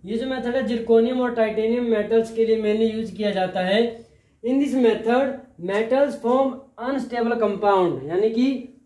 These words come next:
अनस्टेबल कंपाउंड वेपर फेज में वोलेटाइल कंपाउंड बनाता है ये भी। और कंपाउंड generally किसका होता है, आयोडाइड कंपाउंड होता है, which is then heated at higher temperature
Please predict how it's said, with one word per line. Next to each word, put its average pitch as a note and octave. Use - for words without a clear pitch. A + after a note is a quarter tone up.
अनस्टेबल B3
कंपाउंड A#3+
वेपर A3
फेज A3+
में A#3
वोलेटाइल A3+
कंपाउंड A#3+
बनाता A3+
है A3+
ये A#3
भी। B3+
और A3+
कंपाउंड A3+
generally A3+
किसका A#3+
होता A3+
है, A#3
आयोडाइड A3
कंपाउंड G#3+
होता G3+
है, A#3+
which C#4
is B3
then C4
heated A#3
at B3+
higher A3
temperature G#3